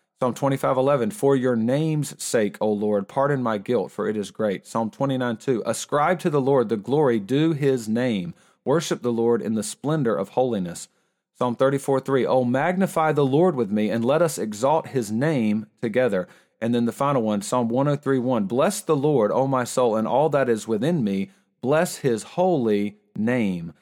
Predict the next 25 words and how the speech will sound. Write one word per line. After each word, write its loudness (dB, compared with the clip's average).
And -4
so 2
here 0
we 0
have 0
the -4
singular 0
name, 0
but 2
each 0
of 0
the 0
three 0
persons -4
share 2
that -2
name, -2
the 0
Father, 0
the -2
Son, -2
and -2
the -4
Holy -2
Spirit. -4